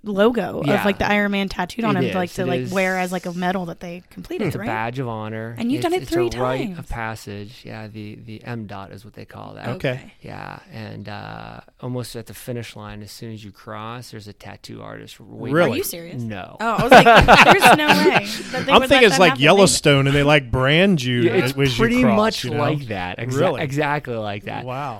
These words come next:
Speaker 2: Um,
Speaker 1: <laughs>
Speaker 2: but, uh, I don't have a tattoo, no.
Speaker 1: Okay.
Speaker 2: Uh, so
Speaker 1: Are you
Speaker 2: yeah.
Speaker 1: planning on doing one again?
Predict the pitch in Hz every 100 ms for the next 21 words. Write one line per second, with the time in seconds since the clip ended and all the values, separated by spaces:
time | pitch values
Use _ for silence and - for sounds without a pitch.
0 | - 123 113 113 110 113 113 117 285 311
1 | 226 139 120 123 - 113 131 139 139 135
2 | 135 139 123 120 - 104 98 - 127 107
3 | 95 110 339 - - - _ 123 117 113
4 | 131 - 226 359 - 233 254 247 214 202
5 | 240 277 220 185